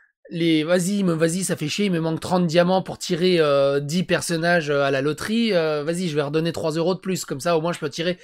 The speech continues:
dix personnages d'un coup. Tout est calculé, évidemment, pour faire dépenser le maximum.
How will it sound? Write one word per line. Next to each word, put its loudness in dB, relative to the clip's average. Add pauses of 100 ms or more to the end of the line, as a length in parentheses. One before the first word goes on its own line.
(260)
dix 0
personnages 0
d'un -2
coup. -2 (400)
Tout 6
est 2
calculé, 0
évidemment, 2
pour -12
faire -4
dépenser -6
le -4
maximum. -8